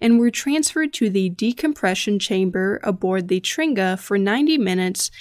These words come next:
as a precautionary measure. However, with the diver's compartment still pressurized, any attempt to remove Link and Stover would have been fatal to them if they were still alive. The process of releasing the intense pressure from the compartment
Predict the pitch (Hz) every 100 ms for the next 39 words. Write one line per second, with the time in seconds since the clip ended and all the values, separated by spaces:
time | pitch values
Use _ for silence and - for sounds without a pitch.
0 | - - 214 208 202 214 - 254 294 -
1 | 254 240 214 190 196 190 180 185 190 _
2 | _ _ _ _ _ _ - 240 226 220
3 | 202 208 202 - - - - 233 226 190
4 | 214 285 339 - 262 240 240 - 214 -
5 | - 220 - 208 240 247 185 185 190 190
6 | - - - _ - 262 330 311 - 240
7 | - 233 202 196 202 196 190 196 214 208
8 | 185 - 214 233 247 277 269 - 208 220
9 | 208 202 190 - 220 247 220 214 185 196
10 | 185 - 202 202 190 208 - 214 196 185
11 | 196 190 185 180 - _ _ _ _ _
12 | _ - - 233 - 262 190 330 - 277
13 | 262 214 208 - 254 247 202 185 185 190
14 | 208 - - 180 - 233 233 - 196 185
15 | - 202 - 233 240 254 262